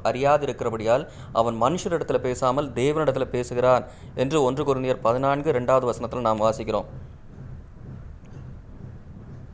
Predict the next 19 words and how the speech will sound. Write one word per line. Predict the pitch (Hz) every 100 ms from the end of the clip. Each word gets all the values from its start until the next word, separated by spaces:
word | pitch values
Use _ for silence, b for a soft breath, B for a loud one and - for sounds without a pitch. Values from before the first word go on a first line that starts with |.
| - - -
"தீர்க்க | 120 147 147
தரிசனங்களானாலும் | 135 135 131 127 123 123 123 127
ஒழிந்து | 120 131 135
போம், | 127 139 143
அந்நிய | 117 139
பாஷைகளானாலும் | 139 123 135 120 120 117 120 117
ஓய்ந்து | 120 127 120
போம், | 123 139
அறிவானாலும் | 110 120 131 127 131 123
ஒழிந்து | 113 123 123
போம்." | 117 120 110 B B
நம்முடைய | - 123 120 113
அறிவு | 113 143 131
குறைவுள்ளது, | 131 127 123 123 147
நாம் | 147 113
தீர்க்க | 113 131
தரிசனம் | 127 123 131 117
சொல்லுதலும் | 117 120 123 120
குறைவுள்ளது. | 117 117 113 113 131